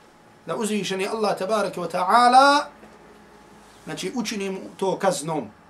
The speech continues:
na sudnjem danu, da Allah, tabaraka wa ta'ala, toga sačuva. I zato Allah dao svako dobro, znači, nijet je nešto što ostaje opasnost sve do sudnje, sve do čovjekove smrti. Sve do, do, do kraja čovjekovog života.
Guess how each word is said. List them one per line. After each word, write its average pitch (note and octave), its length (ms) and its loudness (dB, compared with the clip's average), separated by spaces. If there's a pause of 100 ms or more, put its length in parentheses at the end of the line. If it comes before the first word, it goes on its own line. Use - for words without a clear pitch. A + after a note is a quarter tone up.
na D#3+ 120 -10
sudnjem C#3+ 340 -8
danu, F#3+ 240 -8
da F3+ 120 -6
Allah, F3+ 200 -6
tabaraka E3 300 -8
wa - 60 -14
ta'ala, E3+ 320 -8
toga C#3 200 -8
sačuva. C3+ 400 -12 (1400)
I B2 80 -14
zato D#3 220 -10
Allah D#3+ 220 -4
dao D#3+ 160 -6
svako - 300 -10
dobro, - 260 -12
znači, E3 360 -10
nijet F#3+ 380 -6
je D#3+ 100 -10
nešto F3 340 -8
što - 160 -12
ostaje F#3+ 580 -2 (800)
opasnost F#3+ 960 0 (160)
sve - 200 -10
do E3+ 120 -8
sudnje, D#3+ 480 -12
sve - 160 -6
do F#3 120 -6
čovjekove D#3+ 440 -8
smrti. C#3+ 300 -14 (1040)
Sve F#3+ 140 -8
do, F#3 140 -4 (180)
do, C#3+ 100 -4
do C#3+ 140 -8
kraja F3+ 240 -2
čovjekovog C3 480 -8
života. B2+ 300 -14